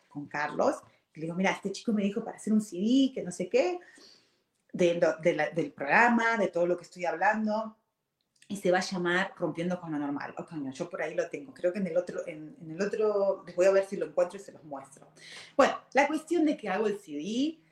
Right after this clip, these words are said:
y, y bueno, yo súper excited y que no sé qué, porque dije, bueno, en mi mente, o sea, en realidad lo estaba haciendo porque me estaba divirtiendo mucho y realmente me parecía muy interesante contar mi historia.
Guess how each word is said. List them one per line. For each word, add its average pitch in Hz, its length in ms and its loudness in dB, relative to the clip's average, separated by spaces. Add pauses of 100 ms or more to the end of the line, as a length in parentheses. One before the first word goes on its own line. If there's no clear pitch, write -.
(760)
y, 208 540 0
y 208 120 4
bueno, 233 200 6
yo 196 220 0
súper 202 300 -2
excited 208 920 0
y 208 100 0
que 185 120 -6
no 175 100 -6
sé - 180 -6
qué, 196 340 4
porque 170 440 -4 (200)
dije, - 320 -10
bueno, 202 580 2 (100)
en 175 200 0
mi 262 160 6
mente, 208 800 2 (240)
o 202 60 -2
sea, 202 220 4
en 196 120 2
realidad 226 440 2
lo 202 80 -6
estaba 220 220 -4
haciendo 247 180 -2
porque 202 120 -6
me 185 60 -2
estaba 262 220 -4
divirtiendo 226 440 0
mucho 214 400 0
y - 140 -2
realmente 202 640 -2
me 185 320 -6
parecía 196 380 -4
muy 240 180 2
interesante 214 520 -2
contar 226 300 -2
mi 277 100 6
historia. 226 380 -2